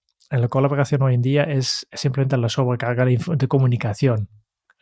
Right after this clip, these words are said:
Que estamos todo el día encerrados en nuestro correo electrónico o en Teams, lo que sea. Hay un cantidad tan ingenuo de, de, de información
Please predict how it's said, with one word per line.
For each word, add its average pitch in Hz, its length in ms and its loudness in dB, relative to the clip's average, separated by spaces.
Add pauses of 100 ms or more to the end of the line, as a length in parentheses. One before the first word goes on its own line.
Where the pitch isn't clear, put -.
Que 123 100 -4
estamos 156 760 0
todo 165 200 2
el 156 60 2
día 160 220 2
encerrados 139 580 -2
en 160 80 0
nuestro 156 220 -2
correo 147 200 0
electrónico 151 440 0
o 131 140 -2
en 110 180 -2
Teams, 156 260 0
lo 131 140 -2
que - 80 -4
sea. 127 220 -4
Hay 127 80 0
un 147 120 2
cantidad 170 400 0
tan 165 280 0
ingenuo 151 640 0
de, 135 160 -2
de, 131 240 0
de 127 200 -2
información 156 760 0